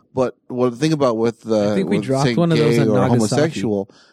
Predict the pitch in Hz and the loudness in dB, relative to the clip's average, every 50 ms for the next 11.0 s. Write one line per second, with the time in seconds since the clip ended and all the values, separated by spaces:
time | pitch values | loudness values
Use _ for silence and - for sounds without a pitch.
0 | _ _ - 123 123 127 127 117 127 117 110 117 139 147 147 143 143 139 131 135 | _ _ -2 0 0 0 0 0 -2 -2 0 0 0 0 2 0 0 -2 -2 -2
1 | 123 113 131 127 127 120 120 123 139 143 - - 127 117 110 101 104 117 104 101 | -4 0 0 2 2 2 2 2 0 0 -2 -4 -2 -2 -2 0 0 0 2 2
2 | 78 78 110 113 101 - 135 131 120 120 117 110 - 131 135 151 165 - 135 120 | 2 2 2 0 0 0 -6 -6 -2 0 0 0 2 2 0 0 0 -2 -4 -4
3 | 107 95 95 98 101 - - 110 107 104 - - - - - _ _ - 139 143 | -4 -4 -2 -4 -4 0 2 0 0 0 -4 -16 -20 -20 -20 _ _ -4 0 0
4 | 143 143 - - - - _ _ _ _ _ - - 139 123 - 143 143 143 143 | 0 0 0 -6 -6 -6 _ _ _ _ _ -2 -2 -2 0 2 2 2 2 2
5 | - _ - - 135 127 120 143 147 151 151 - - - 113 117 110 107 101 101 | 0 _ -2 -2 0 0 0 0 0 0 0 -2 -4 -2 0 0 0 0 0 -4
6 | 98 98 101 _ _ - _ _ _ _ _ - - 143 139 131 135 127 123 117 | -8 -12 -14 _ _ -20 _ _ _ _ _ -8 -4 -4 -4 -4 -2 -2 -2 -2
7 | - - 131 120 113 107 117 117 113 113 113 107 90 78 127 113 117 123 135 135 | -2 -2 -4 -2 0 0 0 0 0 0 -2 -2 -2 -4 -4 -2 0 2 2 4
8 | 139 139 135 127 117 98 98 - - 107 110 107 95 - - 104 101 101 101 98 | 4 2 2 0 -4 -6 -8 -6 -4 -2 -2 -2 -4 -6 -8 -4 -2 0 0 0
9 | 78 104 107 104 98 92 98 90 90 85 85 92 90 87 80 - 92 82 78 73 | -2 -2 -2 -2 0 0 0 0 0 -2 -4 -4 -4 -4 -4 -4 -4 -4 -6 -6
10 | _ _ _ _ _ _ _ _ _ _ _ - 107 107 107 107 107 113 123 131 | _ _ _ _ _ _ _ _ _ _ _ -8 -6 -2 -2 0 0 -2 -4 -6